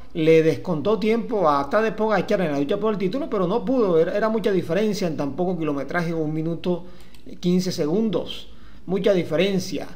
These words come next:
De pronto si hubiese sido más largo tal vez la cosa cambia. Bueno, acerca de lo del Giro que decíamos que había dicho Mikel Landa sobre Egan, dijo lo siguiente:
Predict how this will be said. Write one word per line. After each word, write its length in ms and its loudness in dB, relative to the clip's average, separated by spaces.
De 140 -2
pronto 260 -2
si 100 0
hubiese 220 0
sido 240 2
más 160 2
largo 280 2
tal 200 0
vez 480 0
la 260 -2
cosa 300 -2
cambia. 560 -8
Bueno, 440 2
acerca 680 2
de 140 6
lo 220 4
del 160 4
Giro 320 4
que 100 2
decíamos 520 2
que 180 2
había 240 4
dicho 240 2
Mikel 340 2
Landa 300 2
sobre 400 4
Egan, 340 0
dijo 300 4
lo 100 4
siguiente: 720 0